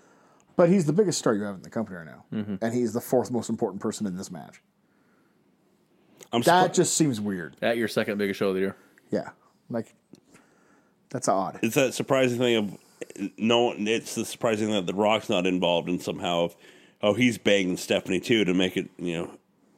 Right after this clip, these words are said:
Speaker 3: leverage.
Speaker 1: Now, if Russo still worked there, that
Speaker 3: It would've
Speaker 1: probably
Speaker 3: been.
Speaker 1: would be the storyline.
Speaker 2: Yeah.
Speaker 1: Like, Triple H is all, like,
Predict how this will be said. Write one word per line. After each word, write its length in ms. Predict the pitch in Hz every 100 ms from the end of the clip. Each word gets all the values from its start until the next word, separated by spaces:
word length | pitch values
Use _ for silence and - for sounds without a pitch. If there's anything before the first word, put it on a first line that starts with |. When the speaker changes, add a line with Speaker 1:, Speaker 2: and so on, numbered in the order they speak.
| _ _ _ _ _ _ _ _
Speaker 3:
leverage. 320 | 95 120 107
Speaker 1:
Now, 120 | 175 180
if 80 |
Russo 300 | 196 302 262
still 240 | 202 214 160
worked 320 | 131 151 -
there, 140 | 120
that 80 | 110
Speaker 3:
It 60 | 113
would've 80 | 98
Speaker 1:
probably 220 | 92 95
Speaker 3:
been. 80 | 117
Speaker 1:
would 140 | 127
be 60 | 117
the 60 | 98
storyline. 480 | - 113 101 98 95
Speaker 2:
Yeah. 140 | 104 - - _ _ - _
Speaker 1:
Like, 260 | - 143 139 - _ -
Triple 320 | 196 185 190
H 160 | 190 180
is 120 | 151
all, 360 | 175 170 165
like, 280 | 160 156 -